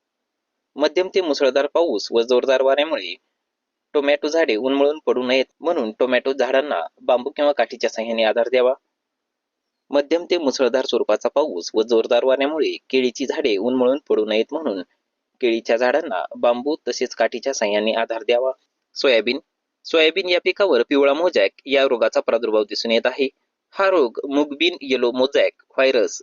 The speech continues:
या नावाच्या विषाणूमुळे होऊन याचा प्रसार पांढरी माशी या किडीद्वारे होतो. वाढीच्या सर्व अवस्थांमध्ये या रोगाचा प्रादुर्भाव दिसून येतो. या रोगामध्ये पानावर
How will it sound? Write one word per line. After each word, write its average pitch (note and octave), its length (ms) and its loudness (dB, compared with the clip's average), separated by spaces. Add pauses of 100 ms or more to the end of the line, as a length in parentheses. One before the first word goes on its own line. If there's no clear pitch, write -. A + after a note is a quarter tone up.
या C3 200 0
नावाच्या A2+ 400 2
विषाणूमुळे A2 580 -2
होऊन C#3+ 320 0 (540)
याचा B2+ 220 0
प्रसार G#2+ 400 0 (220)
पांढरी B2 280 0
माशी C#3+ 400 -4
या A#2+ 140 4
किडीद्वारे A2 480 0
होतो. C#3 260 0 (840)
वाढीच्या C3+ 380 0
सर्व D#3+ 240 0
अवस्थांमध्ये D#3+ 680 0
या A#2+ 120 4
रोगाचा A2+ 320 0
प्रादुर्भाव G#2+ 420 0
दिसून G#2 280 -4
येतो. C3 280 0 (580)
या D#3 140 2
रोगामध्ये E3+ 480 2 (100)
पानावर C#3 400 2